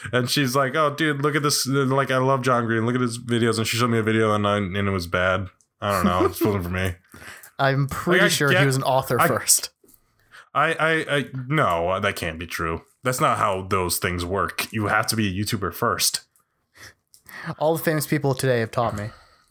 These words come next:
Speaker 1: Hmm.
Speaker 2: If, if I learned anything from Bo Burnham.
Speaker 1: Uh. Uh, it, "So when's the wedding?" Mister Kamari asked.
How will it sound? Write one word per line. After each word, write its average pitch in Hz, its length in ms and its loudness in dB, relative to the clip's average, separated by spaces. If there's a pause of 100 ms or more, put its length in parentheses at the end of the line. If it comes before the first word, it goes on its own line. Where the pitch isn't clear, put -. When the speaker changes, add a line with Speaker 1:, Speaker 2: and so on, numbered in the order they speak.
(420)
Speaker 1:
Hmm. 104 180 0
Speaker 2:
If, - 200 0
if 170 180 -2
I 170 100 2
learned 202 280 0
anything 185 360 0
from 170 200 -2
Bo 165 160 2
Burnham. 147 480 0 (720)
Speaker 1:
Uh. 87 300 0 (3000)
Uh, 131 460 2
it, 151 200 -6 (580)
"So 180 280 -2
when's 175 300 0
the 175 100 -2
wedding?" 151 480 0
Mister 95 240 -4
Kamari 92 460 0
asked. 87 320 -4